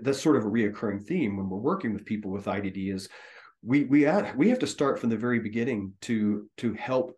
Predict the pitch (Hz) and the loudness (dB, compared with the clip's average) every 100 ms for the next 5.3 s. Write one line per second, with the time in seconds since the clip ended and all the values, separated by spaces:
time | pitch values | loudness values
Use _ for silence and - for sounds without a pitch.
0 | _ - - 104 135 120 123 117 110 117 | _ -8 -6 0 0 2 0 0 -2 -2
1 | 113 107 - 107 110 104 - - 101 120 | -2 -4 -6 -4 -4 -4 -10 -14 -2 2
2 | 117 123 107 101 101 - 101 - 104 104 | 2 2 0 0 -2 -4 -6 -6 -2 0
3 | 98 101 95 95 101 107 120 - - _ | 0 -2 -4 -2 0 0 0 -2 -12 _
4 | _ _ _ _ 127 120 151 143 139 156 | _ _ _ _ -2 2 2 2 2 4
5 | 156 151 - | 4 2 -8